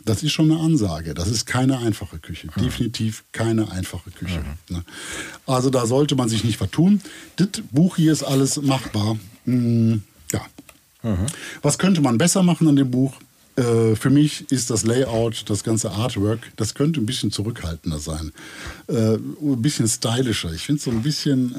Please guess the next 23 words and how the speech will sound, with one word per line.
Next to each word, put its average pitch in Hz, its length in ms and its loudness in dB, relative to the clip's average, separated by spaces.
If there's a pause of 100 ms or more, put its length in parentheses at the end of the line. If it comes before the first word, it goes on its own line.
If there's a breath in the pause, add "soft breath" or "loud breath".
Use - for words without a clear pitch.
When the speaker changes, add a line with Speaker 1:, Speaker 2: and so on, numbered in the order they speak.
Speaker 1:
so 139 100 -2
ein 135 80 2
bisschen 151 320 0
weniger 143 380 4
asiatische 123 680 0
Typos 131 460 -2
auf 113 140 -12
den 113 140 -2
Fotos 123 640 -2
und 117 200 -6
das 104 140 0
Speaker 2:
Mhm. 87 60 -2
Speaker 1:
Cover 120 280 -2
ein 110 120 2
bisschen 113 260 -4
zurückhaltender. 104 840 -2
Das 95 200 -6
könnte 135 320 -2
alles 110 260 -2
für - 80 -4
mich 98 220 -2
ein 92 80 -2
bisschen 82 480 -8